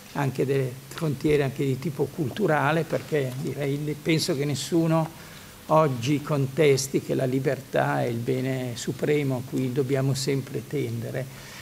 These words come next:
E in questa ottica qua, ovviamente, noi come amministrazione,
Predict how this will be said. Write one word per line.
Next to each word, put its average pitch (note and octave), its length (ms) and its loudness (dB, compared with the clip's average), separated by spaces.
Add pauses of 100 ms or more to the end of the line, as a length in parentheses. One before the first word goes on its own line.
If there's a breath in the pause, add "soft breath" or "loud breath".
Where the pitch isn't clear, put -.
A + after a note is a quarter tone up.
(100)
E D#3 80 0
in C#3 140 0
questa D3+ 540 2
ottica D#3 380 2
qua, D3 400 0 (140)
ovviamente, C#3+ 800 0
noi C#3+ 260 2
come C3 480 -2 (100)
amministrazione, C#3+ 800 0